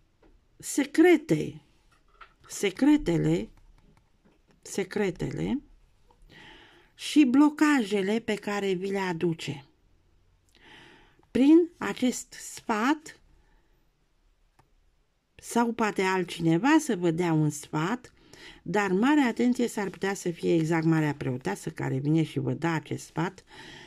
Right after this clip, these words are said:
și, uh, nu este deloc, uh, de urmat, adică este bine să gândiți, uh, tot ce se întâmplă, fiindcă <coughs> aici sunt secrete ascunse.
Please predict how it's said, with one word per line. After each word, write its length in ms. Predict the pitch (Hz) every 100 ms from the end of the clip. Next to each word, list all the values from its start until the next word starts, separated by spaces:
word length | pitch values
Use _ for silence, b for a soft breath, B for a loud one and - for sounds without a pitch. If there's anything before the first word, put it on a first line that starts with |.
| B B
și, 600 | - - - 247 233 220 208 196
uh, 220 | 190 - - _ _ _ _ _ _ _
nu 420 | - 202 220 240 247
este 340 | 226 185 202
deloc, 480 | 180 180 185 208 208 -
uh, 800 | 180 170 160 151 147 143 135 107 - - -
de 200 | 143 175
urmat, 520 | 156 143 147 151 147
adică 640 | 139 139 147 - 151 143 143 B B B B -
este 420 | 170 175 - 156
bine 260 | 170 185
să 180 | 170 160
gândiți, 760 | 147 147 147 151 190 190 - -
uh, 340 | 160 156 151 147
tot 140 | 170
ce 140 | 165 165
se 160 | 147
întâmplă, 520 | 143 143 151 156 196
fiindcă 460 | 208 165 170 185 202 B B B - - 156
<coughs> 560 | - - _ - -
aici 300 | 180 165 196
sunt 280 | 170 196 185 165
secrete 600 | - 151 - 165 143 135
ascunse. 800 | 127 - - 131 135 - 120